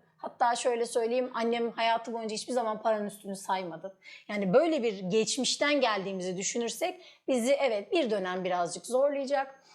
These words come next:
Ama birlikte çalıştığımızda bunun da aslında çok zor olmadığını, yaptığımız küçük küçük değişikliklerle, beynimize verdiğimiz bazı pause, dur noktalarıyla, verdiğimiz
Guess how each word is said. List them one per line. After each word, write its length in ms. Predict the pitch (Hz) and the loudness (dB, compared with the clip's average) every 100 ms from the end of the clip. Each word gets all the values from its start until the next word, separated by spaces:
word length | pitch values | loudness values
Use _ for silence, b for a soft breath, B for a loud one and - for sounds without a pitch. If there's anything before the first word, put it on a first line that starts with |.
| B | B
Ama 260 | - 294 277 | 2 4 4
birlikte 380 | 269 262 - 415 | 2 0 -2 -2
çalıştığımızda 960 | 392 269 208 - 202 190 170 160 175 - B B | 0 0 -2 -4 -4 -4 -6 -6 -8 -10 B B
bunun 280 | 269 392 359 | 2 4 2
da 100 | 311 | 0
aslında 380 | 339 - 330 - | -2 -2 -2 0
çok 260 | 339 294 | -2 -2
zor 260 | 240 262 285 | 2 4 4
olmadığını, 760 | 359 403 370 240 196 170 165 _ b b | 4 2 0 0 -2 -4 -12 _ b b
yaptığımız 640 | 262 381 - 466 403 392 | 0 0 0 0 0 -2
küçük 320 | - 440 - - | -4 -6 -4 -2
küçük 320 | - 466 - | 0 -2 0
değişikliklerle, 1040 | 370 359 - 330 330 - 330 330 254 180 - B B | 2 2 0 -2 -6 0 4 4 2 -4 -12 B B
beynimize 640 | 254 285 311 339 381 440 381 | 2 4 4 2 0 0 4
verdiğimiz 680 | 320 294 247 226 214 196 | 4 2 0 -4 -4 0
bazı 440 | 302 392 381 262 - | 2 4 2 -2 2
pause, 360 | 277 269 254 - | 4 4 2 -4
dur 200 | 269 349 | 0 2
noktalarıyla, 960 | 403 381 - 311 285 285 269 180 170 - B B - | 0 0 0 2 2 2 0 0 -2 -6 B B 2
verdiğimiz 680 | 247 285 339 330 339 349 | 2 2 2 4 2 0